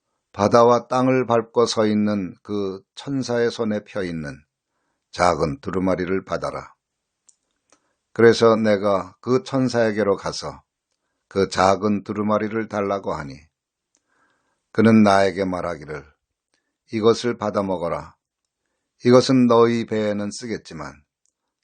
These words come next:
너의 입에는 꿀같이 달 것이다." 하였습니다. 나는 그 천사의 손에서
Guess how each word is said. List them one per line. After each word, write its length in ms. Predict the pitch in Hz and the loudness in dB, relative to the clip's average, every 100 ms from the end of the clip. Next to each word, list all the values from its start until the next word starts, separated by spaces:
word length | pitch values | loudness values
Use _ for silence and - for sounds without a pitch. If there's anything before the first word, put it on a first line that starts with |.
| - | -10
너의 380 | 92 90 87 90 | -6 -4 -4 -6
입에는 580 | 107 95 101 107 107 107 _ | -6 -4 -2 -2 -4 -8 _
꿀같이 580 | 123 120 117 113 127 117 | -6 0 0 0 -6 -4
달 220 | 101 - | -6 -6
것이다." 600 | 90 - - 82 80 - _ _ _ _ | -8 -8 -6 -6 -6 -12 _ _ _ _
하였습니다. 800 | 92 85 - 76 64 71 - _ _ _ _ _ _ _ _ _ _ _ _ _ _ _ - | -6 -6 -6 -14 -16 -20 -20 _ _ _ _ _ _ _ _ _ _ _ _ _ _ _ -4
나는 340 | 98 98 90 | 0 2 0
그 240 | - 107 107 | -4 -4 -4
천사의 500 | - 117 110 107 98 | -4 -4 0 2 2
손에서 600 | 98 90 82 87 82 | 0 -4 -4 -8 -12